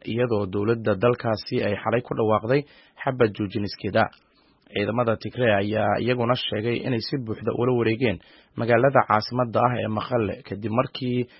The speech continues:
ay isaga baxeen maamulkii ay dowladda Ethiopia u samaysay Tigray iyo ciidamada Ethiopia oo dib uga gurtay,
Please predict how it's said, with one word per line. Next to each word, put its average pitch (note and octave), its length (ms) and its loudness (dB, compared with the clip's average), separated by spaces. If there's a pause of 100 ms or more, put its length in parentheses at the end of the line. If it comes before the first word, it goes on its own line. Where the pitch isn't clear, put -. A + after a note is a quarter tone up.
(200)
ay A2+ 100 0
isaga C3+ 260 -2
baxeen B2+ 340 -2
maamulkii A#2+ 600 0
ay A2+ 120 -2
dowladda A2+ 360 -2
Ethiopia A2 460 -2
u C3 80 -4
samaysay G#2+ 480 -6
Tigray A2 440 0
iyo G2 180 -2
ciidamada A#2 500 2 (540)
Ethiopia A#2 560 0
oo A#2 360 0
dib A2+ 300 -4
uga B2+ 260 -2
gurtay, C3 400 -2